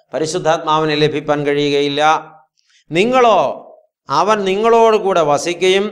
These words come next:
നിങ്ങളിൽ ഇരിക്കുകയും ചെയ്യുന്നത് കൊണ്ട് അവനെ അറിയുന്നു. പരിശുദ്ധാത്മാവ് നിങ്ങളോടുകൂടെ വസിക്കുന്നു,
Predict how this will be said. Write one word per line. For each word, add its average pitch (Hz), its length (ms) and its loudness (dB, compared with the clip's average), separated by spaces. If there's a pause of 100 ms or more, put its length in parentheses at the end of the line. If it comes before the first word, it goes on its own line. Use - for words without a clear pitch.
(460)
നിങ്ങളിൽ 220 580 0
ഇരിക്കുകയും 240 600 0
ചെയ്യുന്നത് 202 440 0
കൊണ്ട് 185 240 0
അവനെ 180 400 2
അറിയുന്നു. 165 360 -2
പരിശുദ്ധാത്മാവ് 160 920 -2
നിങ്ങളോടുകൂടെ 156 560 0
വസിക്കുന്നു, 185 580 0